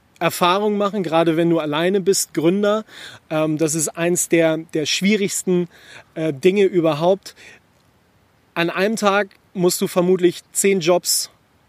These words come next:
auf einmal machen. Du musst, ähm, nicht nur, äh, dir Gedanken machen über die strategische Ausrichtung, über deine Inhalte, äh, in meinem Fall im Seminar.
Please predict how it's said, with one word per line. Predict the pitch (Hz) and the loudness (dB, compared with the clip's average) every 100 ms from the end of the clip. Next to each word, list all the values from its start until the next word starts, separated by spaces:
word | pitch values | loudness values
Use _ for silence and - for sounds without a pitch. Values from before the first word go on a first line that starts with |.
| _ _ _ _ _ | _ _ _ _ _
auf | 156 151 165 | -4 -4 -2
einmal | 160 156 135 | -2 -2 -6
machen. | 127 - 117 _ - - - _ | -10 -16 -20 _ -20 -20 -20 _
Du | 160 | 0
musst, | 175 190 - - - | 2 2 0 -6 -4
ähm, | 165 156 156 156 156 _ _ _ _ _ _ _ _ _ _ _ _ - | 0 0 -2 -4 -8 _ _ _ _ _ _ _ _ _ _ _ _ -8
nicht | 156 190 - | -2 -2 0
nur, | 190 190 185 175 185 _ _ _ _ _ _ _ | 4 4 4 2 -2 _ _ _ _ _ _ _
äh, | - 156 | -6 -4
dir | 139 170 | 0 0
Gedanken | 160 160 214 202 | 2 0 -2 0
machen | 190 185 190 | 0 0 -2
über | 185 175 160 160 | -2 2 2 2
die | 147 156 151 151 - | 0 0 0 -2 -10
strategische | - - 147 - 214 226 - 180 | -12 -8 -4 0 0 0 -2 0
Ausrichtung, | 190 202 196 196 220 214 | 0 0 -2 -4 -2 -2
über | 208 160 147 | -2 -2 0
deine | 151 147 | 0 -2
Inhalte, | 170 202 226 190 202 196 185 185 170 | 0 0 2 2 2 2 2 0 -2
äh, | 160 147 | -6 -6
in | 143 | -4
meinem | 147 160 165 | -2 -2 0
Fall | 170 156 | 0 0
im | 156 147 | 0 -4
Seminar. | 135 143 139 156 208 | -2 -2 -2 -2 -2